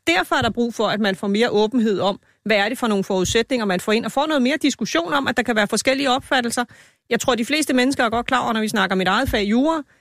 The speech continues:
at der kan være forskellige fortolkninger som regel. Og nogle bestemmelser, der er meget svære at fortolke sig ud af, men det meste kan man fortolke på forskellige måder. Og der er brug for, at man får den samme forståelse i forhold til regnemodellerne, at de kan fortolkes på forskellige måder, man kan lægge forskellige forudsætninger ind, og så får man forskellige resultat.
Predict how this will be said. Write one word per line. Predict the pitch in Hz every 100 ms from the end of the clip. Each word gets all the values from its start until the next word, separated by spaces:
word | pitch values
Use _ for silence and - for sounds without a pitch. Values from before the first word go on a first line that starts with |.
| -
at | -
der | 277
kan | 262 247
være | 226 254
forskellige | 262 - 247 254
fortolkninger | 240 226 247 226 254 226
som | 185 202
regel. | 180 165 - _ _ -
Og | 196
nogle | 226 269 - _ _
bestemmelser, | - 226 202 208
der | 185
er |
meget | 175 220 330
svære | 254 247
at | 240
fortolke | 233 233 196
sig | -
ud | 233
af, | 220 220
men | 220
det | 220 247
meste | 285 277 294
kan | 254
man | 214
fortolke | 220 - 226 -
på | 240
forskellige | 240 - 214 226
måder. | 190 208 - - _ -
Og | 247
der | 269
er | 214
brug | 302 359
for, | -
at | 302
man | 285 254
får | 285
den | 277
samme | 277 240 311
forståelse | 311 - 277 285 311 247 277 - _ _ _ _
i | 277
forhold | 277 277 285
til | 254
regnemodellerne, | 196 226 349 339 285 269 262 277
at | 240 -
de |
kan | 311 320
fortolkes | - 262 294 - 320
på | 294
forskellige | 277 - 285 285
måder, | 269 302
man | 294 262
kan | 277
lægge | 247 247
forskellige | 247 - 277 277
forudsætninger | 285 254 240 269 285 254
ind, | 247 254
og |
så | 254
får | 269
man | 240 233
forskellige | 226 254 247
resultat. | 254 208 208 254 262